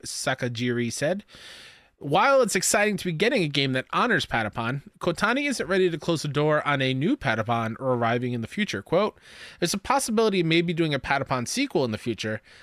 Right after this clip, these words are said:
but for this, we really wanted to make our own game in our own style with, with specific types of gameplay that reflect what we want. After that, if there's a chance to speak to Sony about doing a Patapon sequel, then we'll go from there," end quote.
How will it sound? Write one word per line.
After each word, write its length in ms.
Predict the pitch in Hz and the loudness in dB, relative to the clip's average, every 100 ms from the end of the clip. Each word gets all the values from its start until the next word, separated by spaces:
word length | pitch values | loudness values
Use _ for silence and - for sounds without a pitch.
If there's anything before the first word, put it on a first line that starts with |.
| - | -4
but 120 | 151 143 | -4 0
for 140 | 165 | 2
this, 220 | 185 - | 2 2
we 100 | 175 | 0
really 280 | 139 170 226 | 2 2 2
wanted 280 | 175 156 147 | 0 -2 -2
to 80 | 131 | -2
make 280 | 131 135 | 0 0
our 220 | 143 117 117 | 2 2 0
own 200 | 127 151 | -2 0
game 360 | 123 107 107 - | 0 0 -2 -4
in 120 | 110 | -4
our 140 | 107 139 | -4 -2
own 200 | 160 180 | -2 -2
style 420 | - 101 95 98 - - - | -2 0 -2 -6 -14 -20 -4
with, 200 | 139 - _ _ _ | -4 -4 _ _ _
with 240 | 170 208 - | -2 -2 -6
specific 560 | - - 143 - 175 185 | -10 -6 -2 -2 -4 -4
types 280 | - 139 - | -2 -2 -4
of 120 | 110 | -2
gameplay 420 | 127 123 - 131 | 0 0 2 0
that 160 | 117 104 | 0 -4
reflect 480 | 110 - 147 - - | -8 -4 -4 -2 -4
what 140 | 113 | -4
we 80 | 113 | -4
want. 360 | 113 113 98 - - - - - | 0 -2 -2 -14 -20 -20 -16 0
After 280 | 156 - 165 | 0 2 2
that, 280 | 180 196 - _ | 4 2 -4 _
if 140 | 147 - | -8 0
there's 200 | 135 123 | 0 0
a 60 | |
chance 300 | - 160 151 | 0 0 0
to 80 | 147 | -4
speak 240 | - 160 | 0 -2
to 100 | - | -2
Sony 300 | 131 156 151 | -2 2 2
about 180 | 156 135 | 2 0
doing 180 | 135 135 | 0 -2
a 60 | 123 | 0
Patapon 460 | 156 147 160 135 | -2 0 -2 -2
sequel, 400 | - 214 240 220 | -4 0 2 0
then 240 | 170 127 120 | 0 -2 0
we'll 100 | 113 | -2
go 320 | 131 139 151 | 0 0 -2
from 280 | - 139 120 | -6 -4 -2
there," 260 | 104 87 | -2 -2
end 180 | 104 98 | -8 -10
quote. 240 | - 92 | -10 -12